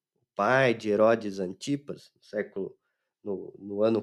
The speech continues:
quatro antes de Cristo. Então Jesus deveria ter ali uns oito anos de idade, dez anos de idade, no sé-, no, no ano seis depois de Cristo. Essa cidade estava sendo reconstruída.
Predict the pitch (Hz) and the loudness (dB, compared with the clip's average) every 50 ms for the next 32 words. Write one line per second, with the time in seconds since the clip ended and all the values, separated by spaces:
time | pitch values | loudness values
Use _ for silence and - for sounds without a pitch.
0 | 110 _ - 113 110 123 135 135 135 - - 101 104 113 113 - - 98 95 95 | -4 _ 2 6 8 8 8 6 4 0 -2 -2 0 0 -2 -4 -10 -14 -16 -16
1 | - - - 131 151 151 139 - - 104 - - 175 202 185 185 175 175 170 190 | -12 -8 -4 -2 -2 -2 -4 -6 -8 -8 -2 0 2 2 2 2 2 2 0 0
2 | 208 196 202 180 170 170 170 160 170 170 160 165 - - 151 143 135 135 143 143 | -2 -2 -2 -2 0 0 0 2 2 2 2 2 0 2 2 2 2 2 2 4
3 | 143 139 127 127 127 139 151 160 160 - - 123 120 127 135 131 123 120 117 - | 4 4 2 2 2 2 2 2 0 -2 -2 0 2 2 2 2 0 -2 -4 -6
4 | 110 98 95 104 110 123 135 139 139 135 127 120 117 113 - - 110 110 _ _ | -10 -6 -2 0 2 4 6 6 6 4 4 2 -2 -6 -10 -18 -20 -20 _ _
5 | _ _ _ _ _ _ _ _ _ _ - 113 135 135 131 127 120 120 117 113 | _ _ _ _ _ _ _ _ _ _ 0 4 4 4 4 2 2 0 0 0
6 | 110 104 107 107 113 104 95 101 107 113 117 117 113 117 117 104 104 104 - - | -2 -4 -4 -6 -8 -4 0 2 4 4 4 2 2 0 -4 -8 -8 -8 -8 -8
7 | - 107 113 - - 113 113 107 107 104 101 101 98 90 90 98 104 110 113 117 | -6 -4 -6 -4 -6 -8 -8 -6 -6 -4 -4 -4 -6 -6 -8 -8 -4 0 0 2
8 | 113 110 113 - - - 143 156 156 123 98 - - - - _ _ _ _ - | 0 0 0 0 2 4 6 6 6 4 2 -2 -8 -16 -20 _ _ _ _ -16
9 | - - 120 113 110 110 110 101 - - 123 135 147 147 143 - - - - _ | -2 2 4 4 4 2 -2 -8 -6 0 4 4 4 4 2 -2 -8 -12 -18 _
10 | _ _ _ - - - - _ _ - - - 247 240 - 233 208 208 220 208 | _ _ _ -20 -20 -20 -20 _ _ -4 0 0 2 2 2 6 8 8 8 8
11 | 202 - - 220 214 214 208 - 214 208 208 202 190 196 - - 208 226 262 254 | 6 2 4 4 6 4 4 6 6 6 8 6 4 4 2 2 2 2 2 2
12 | - - - 214 226 233 226 226 - - - - 247 226 196 170 165 165 143 117 | -2 -4 0 2 2 2 2 -2 -6 -12 -10 -6 -2 0 0 2 0 0 -2 -2
13 | 104 92 82 - | -4 -4 -4 -6